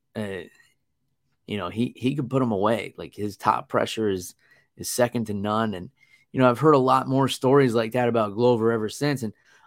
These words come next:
unfortunately, he got started late in his career because he was having visa issues and, you know, he wasn't able to get licensed to fight and this and that. And he was a longtime training partner of Chuck Liddell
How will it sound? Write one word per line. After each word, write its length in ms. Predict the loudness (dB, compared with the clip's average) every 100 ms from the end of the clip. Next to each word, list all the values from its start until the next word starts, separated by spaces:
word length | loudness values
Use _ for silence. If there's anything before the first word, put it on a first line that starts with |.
| -8
unfortunately, 800 | -6 0 0 0 -4 -2 -4 -4
he 120 | 0
got 220 | 0 0
started 420 | -2 2 2 2
late 400 | -2 -2 -2 -4 _ _ _ _ -6
in 100 | -2
his 140 | -2
career 560 | -4 -4 0 2 2 0
because 420 | -2 -8 -6 -4
he 100 | -4
was 140 | -6 -4
having 380 | -4 -4 -6
visa 400 | -4 -4 0 -2 -2 -2
issues 560 | -2 0 2 2 0
and, 180 | -6 -14 _ _ _ _
you 100 | -10
know, 60 | -10
he 80 | -2
wasn't 340 | -2 0 0
able 300 | 0 0 -2
to 60 | -2
get 200 | -4 -4
licensed 500 | -4 -4 -6 -10 -12
to 60 |
fight 500 | -4 2 4 2 0 -10
and 120 | -10
this 220 | -6 -6 -6
and 80 |
that. 300 | -4 -2 -2
And 120 | -4 -14 _ _ _
he 80 | -4
was 200 | -2 0
a 60 | 0
longtime 580 | 0 0 0 -2 -2 -4
training 360 | -6 -4 -6
partner 380 | 2 2 4 -2
of 100 | -2
Chuck 280 | 0 0 0
Liddell 600 | -4 0 4 4 2